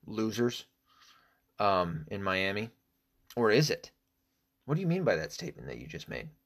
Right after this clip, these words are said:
I don't know. Um, you know, you have the, uh, the covid sycophants out there who, uh, who, you know, you got spring break going on down,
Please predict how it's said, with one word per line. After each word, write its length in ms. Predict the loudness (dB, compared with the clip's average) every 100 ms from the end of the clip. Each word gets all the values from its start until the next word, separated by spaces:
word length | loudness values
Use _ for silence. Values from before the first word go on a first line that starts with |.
| _ _
I 60 | 4
don't 100 | 6
know. 640 | 8 6 2 _ _ 2
Um, 560 | 6 8 6 4 -2 -12 -16 -20 -20 -20 -20 -20 -20 _
you 140 | 0 2
know, 80 | 4
you 160 | 4
have 280 | 4 4 4
the, 260 | -2 0 0
uh, 240 | 0 -4 -10 -10
the 400 | -4 -4 -4 -8 _
covid 560 | -4 0 2 4 4 2 -12 -18 _ _ _
sycophants 720 | -2 0 0 -2 -4 -2 -2
out 200 | -4 -4
there 300 | -2 -2 -2 -8
who, 340 | -8 -2 2
uh, 360 | 4 4 2 -2 -10 -18 -20 _ _ _ _ _ _ -14
who, 440 | -8 -4 -2 -2 -6 -4
you 100 | -2
know, 220 | 0 -2
you 120 | -2 2
got 180 | 2
spring 280 | 2 2 4
break 240 | 4 4 2
going 220 | -2 0
on 280 | 0 -2 -6 -18 -4
down, 420 | 0 0 -2 -8